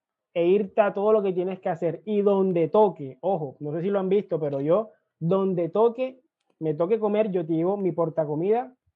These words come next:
y lo que me toque comer ahí. ¿Por qué? Porque primero que se convierte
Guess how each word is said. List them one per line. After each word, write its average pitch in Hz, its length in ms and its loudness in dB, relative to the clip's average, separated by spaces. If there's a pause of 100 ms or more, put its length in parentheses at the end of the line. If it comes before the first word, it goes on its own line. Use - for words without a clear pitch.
(220)
y 170 120 0
lo 175 160 2
que 170 80 -4
me 160 140 -2
toque 160 260 -4
comer 190 380 -4
ahí. 143 320 -8 (640)
¿Por 180 180 0
qué? 226 320 2
Porque 185 220 0
primero 196 360 0
que 254 80 -8
se 214 120 -4
convierte 190 560 -2